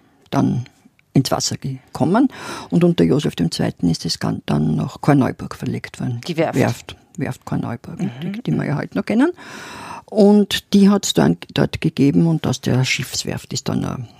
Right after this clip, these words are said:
Speaker 1: militärisches Gebäude geworden. Auf der anderen Seite, also auf der, auf der,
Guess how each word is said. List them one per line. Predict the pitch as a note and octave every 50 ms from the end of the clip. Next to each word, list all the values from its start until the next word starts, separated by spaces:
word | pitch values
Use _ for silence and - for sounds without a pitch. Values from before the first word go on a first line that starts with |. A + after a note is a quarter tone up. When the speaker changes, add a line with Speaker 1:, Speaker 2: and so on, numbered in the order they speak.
| - -
Speaker 1:
militärisches | - - A#2+ - - - - - - - - -
Gebäude | - C3 - - A#2+ A#2+ C3 C#3 C3+ B2 - _ _ _ _ _ _ _ _ -
geworden. | - D#3 - - D3+ - E3 - _ - - - - - - - - - - -
Auf | -
der | - - A#2
anderen | B2 C3 C3+ F3 A#3 C#4+ D4+
Seite, | - - C#4 C4+ C4+ - - D#4 D4 D4 -
also | E3 - - D#3+
auf | C#3+ C#3 -
der, | - D#3+ D3+ D3 C#3 C3 - -
auf | C3 B2 - -
der, | - B2+ A2+ F#2+ F2+ F2 - B2 B2